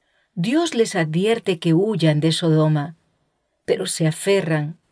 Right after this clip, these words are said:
a sus propias ideas y piensan que saben qué es lo mejor.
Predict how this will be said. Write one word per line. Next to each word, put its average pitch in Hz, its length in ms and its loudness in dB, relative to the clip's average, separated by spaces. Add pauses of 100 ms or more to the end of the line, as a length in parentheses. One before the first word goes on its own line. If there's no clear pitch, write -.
(180)
a 175 80 -2
sus 165 240 -6
propias 196 480 -2
ideas 160 600 -2 (600)
y 196 100 -2
piensan 285 520 0
que 277 120 -6
saben 233 460 -2
qué 285 400 -4
es 254 140 -6
lo 156 140 2
mejor. 151 520 -2